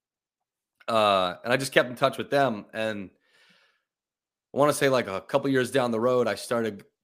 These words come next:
going with them to shows, and they were like, "Hey, you know, if you get, you know, if we get there early enough, you can get some ring time, and we can, like, help train you and, and teach you some stuff."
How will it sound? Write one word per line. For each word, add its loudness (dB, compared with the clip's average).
going 2
with -2
them 0
to -8
shows, -8
and -8
they -2
were -4
like, -4
"Hey, 0
you 0
know, -4
if -14
you -8
get, 0
you -8
know, -4
if -8
we -4
get 0
there 2
early 0
enough, -2
you -16
can -8
get 0
some -8
ring 2
time, -2
and -8
we -6
can, -10
like, -4
help -4
train -4
you -4
and, -10
and -14
teach -10
you -14
some -16
stuff." -14